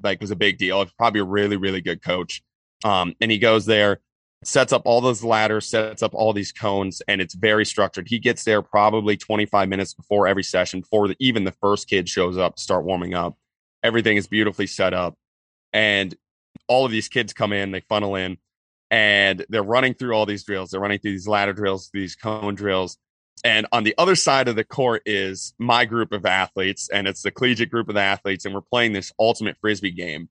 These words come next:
And we made this Frisbee game up where, like, you have to throw it off this soccer pipe to score points. So there's some movement, there's some ta-, tracking and tackling. Anyways, it's, it's this goofball game, like,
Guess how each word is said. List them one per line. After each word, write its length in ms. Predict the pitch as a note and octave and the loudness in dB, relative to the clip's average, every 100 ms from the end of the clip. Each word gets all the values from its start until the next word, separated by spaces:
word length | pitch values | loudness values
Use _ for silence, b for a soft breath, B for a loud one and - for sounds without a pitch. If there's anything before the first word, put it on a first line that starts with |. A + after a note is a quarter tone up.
| _ _ _ _ _ _ _ | _ _ _ _ _ _ _
And 280 | B2+ C3+ B2+ | 0 2 2
we 100 | C3+ | 2
made 240 | C#3+ C#3+ | 4 2
this 160 | C3+ C3+ | 2 0
Frisbee 320 | C#3+ C#3 B2+ | 0 -2 -2
game 240 | B2 B2 A#2 | -2 0 2
up 200 | A2+ A2+ | 0 0
where, 120 | A2 | -2
like, 180 | G2+ - _ _ _ - | -2 -4 _ _ _ -8
you 100 | B2 | -4
have 200 | C#3 C3+ | -2 -2
to 60 | B2+ | -4
throw 320 | - C3 B2 | 0 2 4
it 60 | A#2+ | 4
off 340 | A#2 A#2+ A#2 | 4 2 2
this 160 | G#2+ - | -4 -2
soccer 380 | A#2 A2 - | 0 0 -4
pipe 300 | A2 A2 G#2 | 0 2 2
to 60 | A2 | -2
score 260 | - A2 G2+ | -4 -2 0
points. 420 | - G#2+ G#2 - | 0 2 2 0
So 80 | G#2+ | -4
there's 200 | G2+ - | -4 -2
some 180 | G#2+ F#2 | -4 -2
movement, 500 | A2 A2+ A2 G#2+ G2+ | -2 -2 0 -2 -2
there's 160 | G2+ | -6
some 240 | - F#2+ F2 | -6 -8 -10
ta-, 200 | - - - | -10 -8 -8
tracking 420 | - A2 G#2+ G#2 G2 | -2 0 0 -2 -6
and 80 | |
tackling. 440 | F2 G2 F#2+ G2+ G2+ | -4 -2 -2 -2 0
Anyways, 340 | A2+ G2+ F#2+ | 2 2 2
it's, 160 | A2 - | 0 0
it's 240 | A#2 A2 | -2 0
this 220 | B2+ A2 | 0 0
goofball 500 | - C3 A#2 A2+ G#2+ | 2 2 4 4 4
game, 320 | G2 G2+ G2 F#2+ | 4 2 2 -2
like, 180 | G#2 | -8